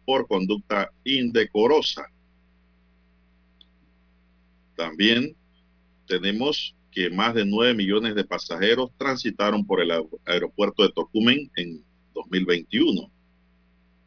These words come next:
Unas doscientas cincuenta urbanizaciones fueron inscritas al Fondo Solidario con inversión de trescientos noventa punto dos millones de dólares.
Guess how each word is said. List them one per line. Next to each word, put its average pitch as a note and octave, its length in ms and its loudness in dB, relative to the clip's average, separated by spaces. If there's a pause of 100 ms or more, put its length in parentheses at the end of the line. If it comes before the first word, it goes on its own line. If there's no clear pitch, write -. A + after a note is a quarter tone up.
(680)
Unas A2+ 220 4
doscientas A#2+ 640 4
cincuenta A2 560 0
urbanizaciones G#2 720 -2
fueron A2 240 0
inscritas A2+ 520 -2
al G#2 120 0
Fondo G#2 300 0
Solidario A2 680 2 (400)
con A2+ 180 -2
inversión G#2+ 600 0
de G2 220 -2
trescientos G#2 600 -4
noventa F#2+ 380 0
punto F#2+ 320 0
dos F2 160 2
millones E2+ 380 -4
de E2+ 80 4
dólares. G2+ 680 4